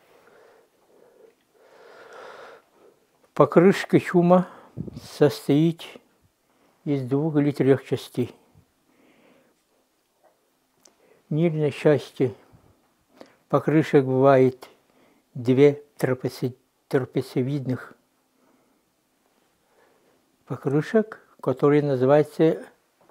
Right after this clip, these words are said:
джетуа, а верхней бывает одна покрышка в неке. Еще дымоход закрывается вот тоже, а, покрышкой,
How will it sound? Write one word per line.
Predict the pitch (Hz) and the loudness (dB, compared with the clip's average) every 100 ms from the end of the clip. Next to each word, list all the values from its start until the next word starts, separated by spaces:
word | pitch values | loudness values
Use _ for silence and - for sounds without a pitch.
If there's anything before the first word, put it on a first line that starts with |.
| 143 | -16
джетуа, | 110 151 156 156 123 117 - _ _ _ _ _ _ _ - | -2 0 0 0 -6 -6 -16 _ _ _ _ _ _ _ -12
а | 139 | -6
верхней | 139 160 - - 196 190 _ - | -2 -2 -4 -4 -4 -4 _ -10
бывает | 135 131 143 165 - _ _ _ _ _ | -4 0 0 -2 -8 _ _ _ _ _
одна | 135 131 135 | -10 -6 -6
покрышка | 131 139 - 127 120 - - 127 - _ | -4 -6 -8 -8 -8 -8 -8 -10 -12 _
в | 135 | -6
неке. | 131 123 - 120 - _ _ _ _ _ _ _ _ _ _ _ _ _ - | -4 -4 -6 -8 -12 _ _ _ _ _ _ _ _ _ _ _ _ _ -14
Еще | 139 - 190 | -12 4 4
дымоход | 165 156 151 - 202 202 - | 6 2 0 2 0 0 -4
закрывается | 160 - 143 135 156 175 180 - 185 185 _ _ _ _ - | -6 -2 -2 2 2 2 -4 -4 -4 -4 _ _ _ _ -10
вот | 139 147 151 _ _ | -6 -6 -8 _ _
тоже, | 139 131 135 135 131 _ _ _ _ _ _ _ | -6 -4 -4 -6 -8 _ _ _ _ _ _ _
а, | 143 131 | -14 -10
покрышкой, | - 131 135 131 - - 135 | -12 -6 -4 -4 -6 -8 -8